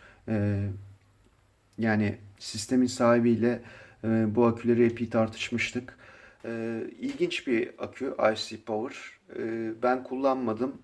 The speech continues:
ama, e, işte sistemin sahibi, e, bey, e, bu aküleri yaklaşık iki yıldır kullanıyor.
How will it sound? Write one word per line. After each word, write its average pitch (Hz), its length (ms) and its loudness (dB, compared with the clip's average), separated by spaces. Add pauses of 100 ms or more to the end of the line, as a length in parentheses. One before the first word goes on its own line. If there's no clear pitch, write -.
(100)
ama, 123 380 0 (260)
e, 117 340 0
işte - 280 -10
sistemin 120 520 -2
sahibi, 117 640 2 (480)
e, 104 480 -4 (140)
bey, 123 340 0 (220)
e, 113 460 -6 (160)
bu 123 160 2
aküleri 117 420 -2
yaklaşık 117 560 -4
iki 127 200 -10
yıldır 101 280 -4
kullanıyor. 98 580 -12